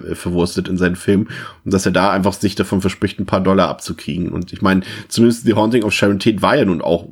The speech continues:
tatsächlich in aller Munde im letzten Jahr, weil er eben so schlecht war. Also selbst wenn das für ein paar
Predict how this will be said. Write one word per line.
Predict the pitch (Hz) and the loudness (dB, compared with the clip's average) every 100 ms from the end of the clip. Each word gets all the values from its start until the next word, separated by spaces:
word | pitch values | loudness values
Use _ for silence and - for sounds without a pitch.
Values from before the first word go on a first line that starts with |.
| - | -6
tatsächlich | 98 90 92 92 | -4 -2 -4 -4
in | 98 | -4
aller | 80 85 | 0 2
Munde | 101 117 85 | 2 4 2
im | 87 | 0
letzten | 82 - 87 | -6 -6 -4
Jahr, | 78 95 92 | 0 -2 0
weil | 82 | 0
er | 82 | 0
eben | 78 | -2
so | 82 - | -6 -6
schlecht | - 87 - | -2 -2 0
war. | 98 117 - - - - | -2 -2 -14 -20 -20 -10
Also | - 95 | 0 2
selbst | 92 95 - | 2 2 2
wenn | 95 | 2
das | 117 | 2
für | - 113 | 0 0
ein | 101 | 0
paar | 107 98 101 | 2 2 2